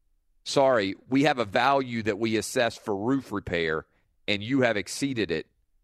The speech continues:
Therefore, you've got an improper benefit. We're gonna have to take your license away to work as a roofer."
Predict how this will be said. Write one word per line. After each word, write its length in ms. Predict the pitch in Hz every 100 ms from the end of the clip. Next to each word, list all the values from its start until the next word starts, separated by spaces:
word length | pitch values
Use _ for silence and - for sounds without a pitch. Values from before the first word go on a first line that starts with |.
| _ 98
Therefore, 480 | 110 117 - 127
you've 180 | 113 113
got 180 | 113 101
an 100 | 98
improper 420 | 104 107 101 92
benefit. 640 | 85 110 101 - 85 80 _ _ _ -
We're 140 | 113
gonna 160 | 110 101
have 200 | 107 -
to 60 |
take 280 | 95 110 98
your 100 | 95
license 460 | 87 98 98 95 87
away 200 | 90 87
to 80 | 85
work 300 | 87 87 87
as 120 | 80
a 40 |
roofer." 480 | 82 90 85 - -